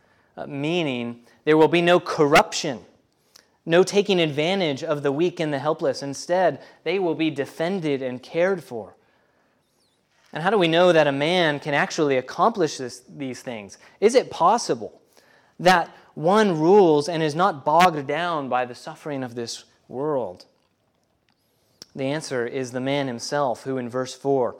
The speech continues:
will not grow discouraged or faint. He will not tire over his work. He is, he has sufficient energy and attention and time to tend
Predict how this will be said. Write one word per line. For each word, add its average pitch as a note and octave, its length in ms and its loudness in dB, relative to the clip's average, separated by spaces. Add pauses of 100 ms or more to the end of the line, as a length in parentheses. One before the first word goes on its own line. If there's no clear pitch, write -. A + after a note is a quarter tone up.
(320)
will C3+ 120 -2
not D3 480 -2
grow B2+ 500 0 (200)
discouraged A#2+ 920 -8 (340)
or G#2 140 -10
faint. B2 480 -12 (720)
He G3 120 0
will F3 140 6
not D#3+ 260 2
tire D#3 540 4
over D3 340 0
his B2+ 220 -6
work. C3 480 -6 (300)
He F#3 240 2
is, C#3+ 320 0 (360)
he F3 160 2
has E3 400 2
sufficient D#3+ 480 -2
energy D3+ 420 0
and C3+ 140 -4
attention D3 640 -6 (640)
and D#3 160 -4
time E3 500 -2 (920)
to D3+ 100 -8
tend E3+ 400 -6